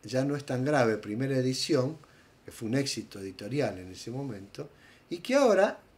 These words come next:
quince años después de esa primera edición, lo reeditamos con toda la tecnología. En ese momento no había internet, no, no había fotos, esto tiene fotos, tiene una plataforma multimedia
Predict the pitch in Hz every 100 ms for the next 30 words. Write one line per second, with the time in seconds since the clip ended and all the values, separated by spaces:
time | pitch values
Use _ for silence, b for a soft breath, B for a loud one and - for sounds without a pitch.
0 | _ _ _ _ - 175 - 196 180 151
1 | 151 156 143 139 143 156 170 170 - 180
2 | 180 - B B B - 120 123 135 147
3 | 151 156 180 180 175 - 110 104 - 135
4 | 123 120 113 107 110 113 120 190 143 135
5 | 120 110 120 117 101 95 98 95 92 90
6 | 185 269 240 196 120 110 101 104 104 101
7 | - B B - - 226 214 131 127 110
8 | 117 104 98 165 175 170 127 127 120 113
9 | 104 104 95 107 147 123 107 101 - 101
10 | 131 131 113